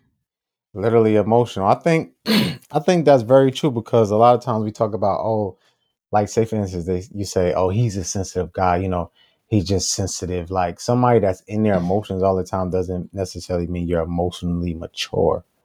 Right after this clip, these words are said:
Speaker 2: Right.
Speaker 1: Emotionally mature means more of knowing what to do with your emotions, how to handle your emotions, um, and assess, right? Where somebody
Speaker 2: Mm-hmm.
Speaker 1: can just be, you know,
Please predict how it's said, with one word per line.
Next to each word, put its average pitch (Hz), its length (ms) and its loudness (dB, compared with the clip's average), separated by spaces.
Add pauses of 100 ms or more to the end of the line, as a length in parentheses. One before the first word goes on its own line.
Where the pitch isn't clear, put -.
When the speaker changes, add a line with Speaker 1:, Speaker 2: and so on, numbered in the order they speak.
(720)
Speaker 2:
Right. 101 360 2
Speaker 1:
Emotionally 104 200 2
mature 95 580 2 (460)
means 101 320 -2
more 95 280 2
of 82 140 -6 (180)
knowing 98 420 -2
what 95 180 0
to 90 120 -12
do 82 220 -6
with 104 220 -4
your 98 100 0
emotions, 92 560 -4
how 95 220 -4
to 85 120 -4
handle 98 400 -4
your 98 180 2
emotions, 92 580 -2 (440)
um, 87 460 -2
and 104 140 -6
assess, - 760 -2 (220)
right? 95 340 0 (420)
Where 98 200 4
somebody 107 420 4
Speaker 2:
Mm-hmm. - 80 -8
Speaker 1:
can 98 180 -4
just 95 280 -8
be, 95 240 -4
you 98 180 -4
know, 87 340 -4